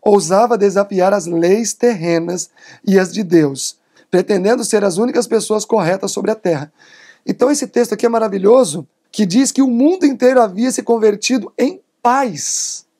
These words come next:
durante o, o decreto dominical. Então o decreto dominical vai ter duas fases. A primeira fase é essa,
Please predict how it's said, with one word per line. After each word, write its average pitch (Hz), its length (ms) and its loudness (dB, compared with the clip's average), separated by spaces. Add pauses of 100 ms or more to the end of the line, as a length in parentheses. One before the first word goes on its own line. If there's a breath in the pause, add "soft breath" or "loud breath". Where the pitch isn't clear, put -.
(440)
durante 208 680 2 (540 soft breath)
o, 220 240 0
o 214 40 -2
decreto 220 400 -2
dominical. 233 640 -4 (560 soft breath)
Então 233 260 -2
o - 20 -6
decreto 247 320 0
dominical 240 640 0
vai 208 160 -2
ter 233 140 2
duas 247 240 -4
fases. 180 280 -2
A 214 60 -4
primeira 254 320 0
fase 254 300 -2
é 254 100 0
essa, 143 400 -4